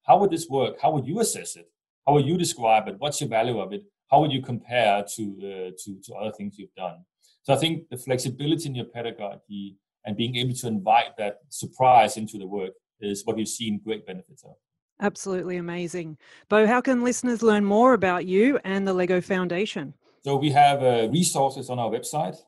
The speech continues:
Speaker 1: uh, on the LEGO Foundation website called Learn How, where we have all our work and reports and so forth. We also have a playlist. So, uh, a collection of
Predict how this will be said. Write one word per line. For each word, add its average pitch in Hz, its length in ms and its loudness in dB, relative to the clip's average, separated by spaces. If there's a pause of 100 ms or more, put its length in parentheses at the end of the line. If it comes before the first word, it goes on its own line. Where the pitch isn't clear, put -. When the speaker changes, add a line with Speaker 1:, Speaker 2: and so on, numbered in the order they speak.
(160)
Speaker 1:
uh, 104 380 -6
on 107 80 -10
the 104 80 -8
LEGO 110 220 -8
Foundation 110 400 -10
website 107 420 -10
called 101 240 -4
Learn 101 220 -6
How, 113 460 0 (100)
where 98 120 -10
we 98 100 -12
have 101 240 -4
all 110 280 0
our 101 140 0
work 113 340 -4
and 98 140 -12
reports - 420 -2
and 123 80 -8
so 127 160 -10
forth. 131 320 -4
We 120 80 -2
also 147 140 0
have 151 100 -2
a 143 60 -2
playlist. 131 720 -4 (480)
So, 113 340 4
uh, 101 460 0 (280)
a 101 280 -4 (160)
collection 120 640 -4
of 107 220 -6